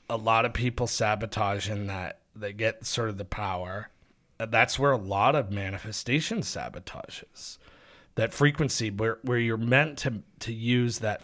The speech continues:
five energy working down the tree as a way to sort of s-, surgically,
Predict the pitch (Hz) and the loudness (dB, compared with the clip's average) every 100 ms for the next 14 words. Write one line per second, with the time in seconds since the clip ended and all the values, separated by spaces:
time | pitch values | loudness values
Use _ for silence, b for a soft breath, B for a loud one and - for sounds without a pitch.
0 | - 110 104 98 104 113 113 92 90 104 | -2 2 2 0 -2 -2 -4 -6 -4 -2
1 | 110 - 104 95 92 90 92 - 120 107 | -2 -2 -4 -4 -6 -8 -8 -4 -4 -4
2 | 92 101 98 107 104 104 101 - 98 92 | -4 -8 -8 -8 -6 -6 -8 -8 -8 -8
3 | B B B B - 117 110 90 - b | B B B B -6 -4 -4 -6 -12 b
4 | b b - - - - - 107 - - | b b -20 -10 -8 -6 -8 -14 -16 -18
5 | 147 147 - - - 143 123 123 - 87 | -16 -14 -8 0 4 4 2 -4 -4 -6
6 | 92 | -6